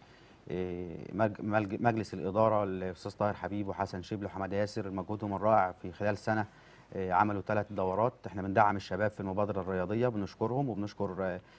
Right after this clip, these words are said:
شباب كفر سلمون على الصورة المشرفة. وبنرجع بقى تاني لبرنسيس بيلا، دكتور إم، شركة، آه، مستحضرات تجميل، آه، مرخصة بوزارة الصحة. آه، ده اللي احنا محتاجينه يا رحاب طبعا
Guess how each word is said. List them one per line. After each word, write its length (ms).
شباب 220
كفر 280
سلمون 260
على 80
الصورة 240
المشرفة. 520
وبنرجع 400
بقى 200
تاني 380
لبرنسيس 800
بيلا، 480
دكتور 520
إم، 280
شركة، 480
آه، 420
مستحضرات 500
تجميل، 420
آه، 180
مرخصة 440
بوزارة 220
الصحة. 500
آه، 320
ده 120
اللي 80
احنا 160
محتاجينه 760
يا 40
رحاب 200
طبعا 300